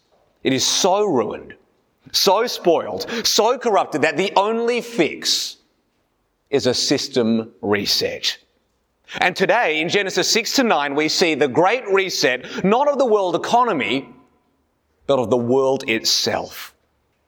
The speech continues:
And we begin with stage one.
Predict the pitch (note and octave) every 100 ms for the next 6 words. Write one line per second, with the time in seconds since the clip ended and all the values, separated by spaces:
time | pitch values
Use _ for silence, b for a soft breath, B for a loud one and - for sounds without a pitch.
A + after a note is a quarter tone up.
0 | _ _ E3+ D#3+ E3 C#3+ C#3 G3+ B3 D3+
1 | A#2+ D#3 F3+ - C3+ - - F#3+ G3 G#3
2 | D#3+ E3 G#2+ E2 -